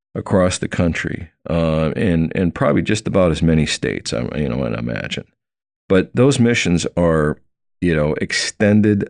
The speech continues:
operations, okay, where that's u-, usually starts on a, on a Thursday or Friday and ends on a, uh, a Sunday or a Monday, sometimes Tuesday. But, you know, they, they are operations, you know, three to four days where, where we're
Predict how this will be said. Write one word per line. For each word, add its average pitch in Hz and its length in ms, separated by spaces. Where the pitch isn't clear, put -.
operations, 73 920
okay, - 220
where 80 180
that's 78 360
u-, 104 260
usually 101 640
starts 104 480
on 87 180
a, 76 220
on 87 160
a 78 60
Thursday 95 460
or 71 140
Friday 85 460
and 78 120
ends 82 220
on 73 140
a, 73 200
uh, 73 300
a - 60
Sunday 82 380
or 71 120
a 73 60
Monday, 76 480
sometimes 71 480
Tuesday. 73 440
But, 107 280
you 110 80
know, 95 140
they, 101 200
they 107 180
are 101 280
operations, 101 800
you 95 140
know, 78 140
three 95 220
to 101 60
four 107 240
days 85 440
where, 85 400
where 85 400
we're 82 420